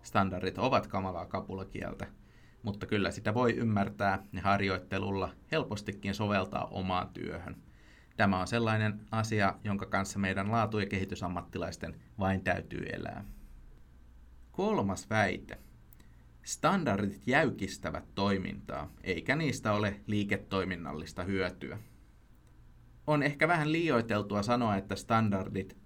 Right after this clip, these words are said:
tai s-, ehkä pikemminkin standardien mukainen toiminta,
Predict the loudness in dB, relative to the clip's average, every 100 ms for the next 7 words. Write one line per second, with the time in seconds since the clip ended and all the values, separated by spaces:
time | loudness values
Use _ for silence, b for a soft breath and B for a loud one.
0 | 0 2 0 -6 -2 -2 -2 -2 0 0
1 | 0 -2 -2 -4 0 2 4 2 -2 -2
2 | 0 2 2 2 2 2 -2 2 2 2
3 | -2 -4 -6